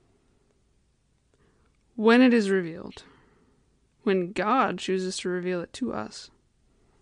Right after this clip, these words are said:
So God is telling Catherine, "It is only when I choose to reveal to you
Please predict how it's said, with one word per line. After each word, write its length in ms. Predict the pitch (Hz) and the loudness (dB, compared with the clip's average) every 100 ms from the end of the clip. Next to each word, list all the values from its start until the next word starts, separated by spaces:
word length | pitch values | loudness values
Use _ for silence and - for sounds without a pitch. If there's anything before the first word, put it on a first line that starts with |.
| _ _ _ | _ _ _
So 200 | - 208 | -16 -10
God 200 | 196 196 | -4 -4
is 120 | 190 | -6
telling 280 | - 208 202 | -4 -2 -2
Catherine, 480 | 190 214 226 185 180 - - - - - - - | -2 -6 -4 -6 -8 -12 -20 -20 -20 -20 -12 -4
"It 100 | 208 | -2
is 160 | 202 | 2
only 520 | 220 285 208 165 202 - - - | 2 2 2 -2 -4 -6 -20 -6
when 200 | 220 202 | -2 0
I 200 | 196 269 | 2 0
choose 360 | - 269 247 - | 0 0 -2 -2
to 100 | 202 | -4
reveal 320 | 185 208 311 | -2 -2 -4
to 140 | 320 190 | -4 -6
you 300 | 165 185 | -6 -6